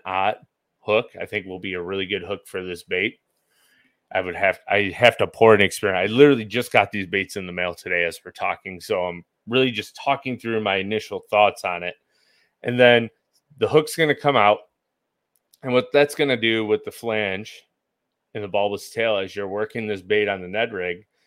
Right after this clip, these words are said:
and you're hopping it, when you kill it, this tail, 'cause of the high flow, is going to just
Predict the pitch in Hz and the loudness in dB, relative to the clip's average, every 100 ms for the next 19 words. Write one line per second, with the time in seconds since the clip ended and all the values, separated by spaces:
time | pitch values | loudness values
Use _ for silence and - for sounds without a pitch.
0 | _ - 101 110 120 113 101 101 - 98 | _ -10 -6 0 0 2 -2 -4 -10 -10
1 | 101 90 - _ _ 175 175 117 - _ | -10 -10 -16 _ _ 0 2 2 0 _
2 | _ _ - 123 - - 139 147 113 - | _ _ -8 -8 -8 -2 0 2 0 -2
3 | 101 101 92 120 107 - 123 117 104 101 | -8 -4 0 0 0 0 0 2 0 -6
4 | - 107 107 98 104 98 92 - | -6 -6 -6 -8 -10 -8 -8 -10